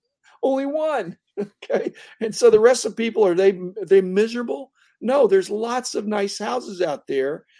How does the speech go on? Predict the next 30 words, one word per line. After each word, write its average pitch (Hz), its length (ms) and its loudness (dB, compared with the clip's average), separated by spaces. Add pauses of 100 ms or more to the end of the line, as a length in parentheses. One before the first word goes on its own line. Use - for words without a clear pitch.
(140)
that 190 140 2
are 180 120 4
on 175 280 -2
different 202 380 0
blocks, 165 680 -6 (340)
that 170 140 -4
have 160 200 -2
different, 185 440 0 (100)
uh, 190 60 -4
you 180 480 -4
know, 165 280 -6
landscaping 208 880 0
and 160 120 -8
different 196 320 -4
things 202 340 -2
that 180 160 -6
they 180 140 -6
might 170 260 -6
want. 202 420 -8 (320)
And 185 160 -2
they 190 120 2
just 185 260 -4
say, 202 160 0
"Hey, 196 200 0
this, 196 300 -2 (240)
this 185 220 2
is 202 140 -6
the 214 160 -2
eye 185 220 -2
appeal 233 540 -4